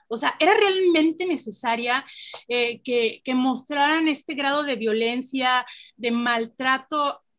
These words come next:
a, a una, a un individuo, a un ser humano? No, no vamos a, a, a decir, o que es blanco, es negro, es amarillo, es café. No, no, no, o sea,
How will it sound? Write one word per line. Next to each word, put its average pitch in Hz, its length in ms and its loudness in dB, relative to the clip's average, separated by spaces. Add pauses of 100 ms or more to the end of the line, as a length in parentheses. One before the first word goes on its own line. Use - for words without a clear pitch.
(400)
a, 233 480 -2
a 220 60 -2
una, 294 380 2
a 262 80 4
un 294 200 4
individuo, 294 500 4
a 254 40 8
un 320 160 8
ser 349 280 2
humano? 320 320 4
No, 320 260 4
no 320 220 2
vamos 370 240 -2 (180)
a, 226 640 0 (320)
a, - 240 -4
a 254 120 2
decir, 277 460 0
o 233 480 0
que 247 120 -2
es 247 120 -6
blanco, 277 400 0
es 247 140 -2
negro, 254 380 0
es 240 140 -4
amarillo, 247 600 -2
es 240 200 0
café. 285 300 -4
No, 277 140 -4
no, 285 80 0
no, 226 140 -2
o 214 60 -8
sea, 240 160 0